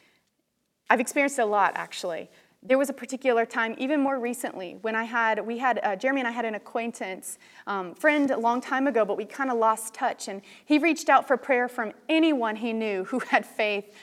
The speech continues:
for his wife, who was in a coma and was, was basically given a death sentence and said, "Hey, you need to make plans for her funeral." Well, this particular day, I, I felt really moved, and I, I just felt like I was to pray, but I was like, I felt a little overwhelmed. I felt discouraged. I was like, "God, how do,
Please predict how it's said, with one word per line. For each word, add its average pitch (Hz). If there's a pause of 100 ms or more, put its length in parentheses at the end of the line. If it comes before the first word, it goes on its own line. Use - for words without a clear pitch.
for 220
his 196
wife, 180
who 226 (200)
was 226
in 247
a 233
coma 226
and 202
was, 196 (140)
was 196
basically 233 (340)
given 233
a 190
death 233
sentence 180
and 190
said, 190
"Hey, 220
you 202
need 208
to 208
make 208
plans 214
for 196
her 190
funeral." 190 (420)
Well, 214 (100)
this 269
particular 240
day, 220
I, 220
I 247
felt 302
really 233
moved, 226
and 208
I, 202
I 220
just 226
felt 262
like 247
I 226
was 220
to 226
pray, 254
but 226
I 208
was 202
like, 196
I 214
felt 294
a 294
little 247
overwhelmed. 208
I 185
felt 208
discouraged. 208
I 185
was 196
like, 185
"God, 233
how 339
do, 440